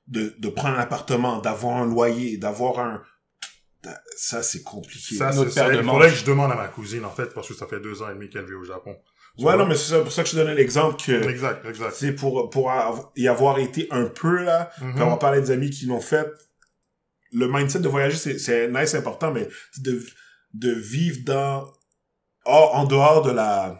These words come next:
Speaker 1: comment dire, du Times Square, dirais-je,
Speaker 3: Ouais,
Speaker 1: là.
Speaker 3: exact.
Speaker 1: Tu sais, de
Speaker 2: Ouais.
Speaker 1: l'endroit hyper touristique, là.
Speaker 2: Genre,
Speaker 1: Mhm.
Speaker 2: si tu es pas au centre-ville, t'es dans les
Speaker 1: Bro.
Speaker 2: avions ou quoi que ce soit,
Speaker 1: Bro.
Speaker 2: pour,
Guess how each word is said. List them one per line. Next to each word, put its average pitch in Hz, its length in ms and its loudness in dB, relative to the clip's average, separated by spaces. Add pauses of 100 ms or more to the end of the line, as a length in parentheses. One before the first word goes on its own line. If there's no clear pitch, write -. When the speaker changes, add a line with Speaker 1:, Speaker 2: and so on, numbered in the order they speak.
Speaker 1:
comment 101 180 -8
dire, 101 180 -8
du 92 320 -12
Times 123 280 -2
Square, 156 360 0 (260)
dirais-je, 127 420 2
Speaker 3:
Ouais, - 40 -4
Speaker 1:
là. 151 140 4
Speaker 3:
exact. 123 280 -4
Speaker 1:
Tu 120 60 -10
sais, 147 60 2
de 156 60 6
Speaker 2:
Ouais. 165 360 6
Speaker 1:
l'endroit 143 380 2
hyper 143 340 2
touristique, 139 600 -2
là. 156 200 0
Speaker 2:
Genre, 135 200 2
Speaker 1:
Mhm. 143 80 4
Speaker 2:
si 139 160 -6
tu 143 160 -2
es 143 60 0
pas 156 120 0
au 143 80 2
centre-ville, 135 640 -4
t'es 123 120 -6
dans 117 140 -4
les 107 100 -2
Speaker 1:
Bro. 117 200 0
Speaker 2:
avions 127 220 -2
ou 123 60 -4
quoi 110 160 -8
que - 40 -16
ce 104 80 -12
soit, 139 260 0
Speaker 1:
Bro. 123 140 0 (320)
Speaker 2:
pour, 113 180 -4